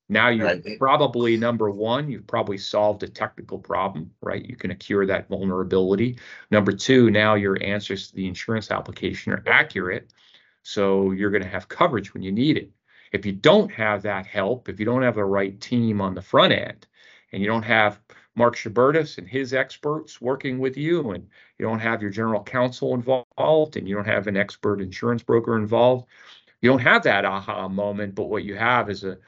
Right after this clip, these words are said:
Speaker 1: a much more terrible moment much later after you've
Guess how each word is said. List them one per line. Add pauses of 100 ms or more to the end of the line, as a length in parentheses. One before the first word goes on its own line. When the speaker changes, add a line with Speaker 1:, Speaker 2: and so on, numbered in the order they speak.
(120)
Speaker 1:
a
much
more
terrible
moment (520)
much
later
after
you've